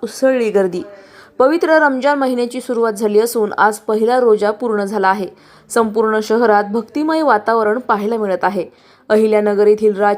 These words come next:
चेंबर कोठला परिसरात इफ्तार खरेदीसाठी मुस्लिम बांधवांची मोठी गर्दी उसळलेली पाहायला मिळाली.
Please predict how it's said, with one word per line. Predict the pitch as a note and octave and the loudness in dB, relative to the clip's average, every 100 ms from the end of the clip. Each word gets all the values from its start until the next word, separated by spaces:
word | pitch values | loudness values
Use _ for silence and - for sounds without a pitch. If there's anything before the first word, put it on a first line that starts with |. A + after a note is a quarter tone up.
| - | -2
चेंबर | A3 A#3+ A#3 G3+ | -4 0 0 0
कोठला | G#3 A#3 A#3 D4+ | 0 0 2 0
परिसरात | D4+ C4+ C4 A#3+ G#3 G#3+ - | 0 -2 -2 0 0 0 -4
इफ्तार | A#3+ - D4 D#4+ | -8 -2 -2 0
खरेदीसाठी | C4+ B3 A3+ A3 A#3+ A#3 G#3+ | 0 0 -2 -4 -4 -4 -4
मुस्लिम | A3 A3 C4+ C#4+ | -6 -6 -6 -2
बांधवांची | A#3+ G#3 G#3 G3+ G#3 B3 | -2 0 -2 -2 -4 -6
मोठी | B3 G3+ G3+ A3 | -4 -4 -4 -2
गर्दी | G#3+ G#3+ A#3+ | 2 2 2
उसळलेली | C4+ - G3+ F#3+ A#3 | -2 -4 -4 -4 -6
पाहायला | B3 A3+ F#3+ F#3 | -4 -2 -2 -2
मिळाली. | F3+ F3 | -2 -2